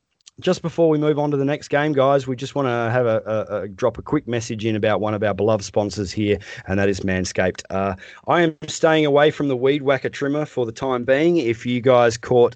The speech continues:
our show last Friday, uh, you will have heard me completely butcher the last ad read, so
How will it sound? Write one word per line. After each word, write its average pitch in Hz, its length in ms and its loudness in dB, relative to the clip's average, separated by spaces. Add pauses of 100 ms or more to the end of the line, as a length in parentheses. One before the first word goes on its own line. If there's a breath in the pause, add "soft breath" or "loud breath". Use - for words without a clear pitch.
our 113 220 2
show 113 240 2
last 117 380 2
Friday, 131 460 2
uh, 107 220 -6
you 107 300 -8
will 104 260 -4
have 98 260 -4
heard 104 280 -2
me 98 100 -4
completely 98 480 -4
butcher 104 300 -4
the 95 100 0
last 101 320 2
ad 107 160 2
read, 113 280 2
so 101 220 2